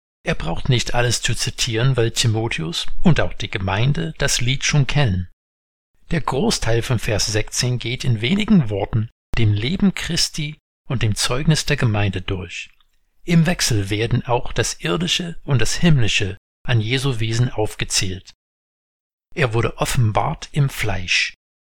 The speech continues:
gerechtfertigt durch den Geist, geschaut von den Engeln, verkündet unter den Völkern, geglaubt in der Welt, aufgenommen in die Herrlichkeit.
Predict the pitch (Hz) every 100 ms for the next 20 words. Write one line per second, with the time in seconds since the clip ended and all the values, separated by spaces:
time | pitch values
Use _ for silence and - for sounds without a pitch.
0 | _ _ - 80 123 - - 101 92 -
1 | - 95 107 92 101 104 92 - - _
2 | _ _ _ _ _ _ _ _ - -
3 | 120 151 - - 107 107 - 156 165 98
4 | 90 _ _ _ _ _ _ - - -
5 | - 190 135 - 110 104 98 90 - 147
6 | 147 98 95 - _ _ _ _ _ _
7 | - 101 104 101 175 - - 151 147 120
8 | 127 95 - - - _ _ _ _ _
9 | - 107 - - 95 92 98 139 98 -
10 | 120 113 95 - - 90 92 -